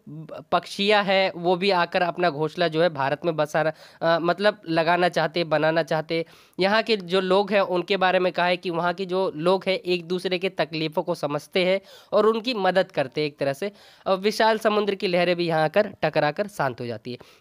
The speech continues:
तो ये था आपका कार्नेलिया का गीत की समरी। I hope कि आपको समझ आ गया होगा। इस समरी में आपको बहुत ईजी तरीके से बताया गया। और हाँ,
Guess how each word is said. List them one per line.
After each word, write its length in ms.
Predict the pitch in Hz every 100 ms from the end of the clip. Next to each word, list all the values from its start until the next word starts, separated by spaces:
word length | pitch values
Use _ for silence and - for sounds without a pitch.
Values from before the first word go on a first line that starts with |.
| _
तो 120 | 233
ये 260 | 240 240 285
था 120 | 277
आपका 220 | 226 226
कार्नेलिया 540 | 214 208 180 180 190 208
का 80 |
गीत 280 | 202 180 185
की 100 | -
समरी। 400 | 185 175 185 202 -
I 160 | 156 156
hope 220 | 180 180
कि 100 | 180
आपको 240 | 156 160
समझ 340 | 151 151 151 151 196
आ 120 | 175
गया 180 | 180 165
होगा। 280 | 156 180 190 - - _
इस 200 | 208 208
समरी 400 | 196 185 185 180
में 120 | 180
आपको 540 | 170 156 - 196 226 - _ _
बहुत 320 | 165 202 269 277
ईजी 240 | 214 214
तरीके 340 | 233 220 220 214
से 120 | 208
बताया 280 | 185 185 190
गया। 180 | 202
और 220 | 196 214 196
हाँ, 360 | 196 240 160